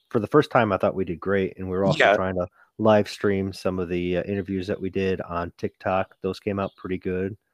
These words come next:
Speaker 1: So it's just, uh, this is the bar, and we'll continue to set that bar higher every time we do
Speaker 2: Yeah.
Speaker 1: this.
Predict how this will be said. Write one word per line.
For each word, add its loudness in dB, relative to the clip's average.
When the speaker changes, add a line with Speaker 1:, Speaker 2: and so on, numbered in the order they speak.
Speaker 1:
So -10
it's -10
just, -4
uh, 6
this 0
is 0
the 2
bar, 6
and -4
we'll -2
continue -2
to -2
set -2
that -2
bar 0
higher 0
every -4
time -6
we -6
do 0
Speaker 2:
Yeah. 6
Speaker 1:
this. 2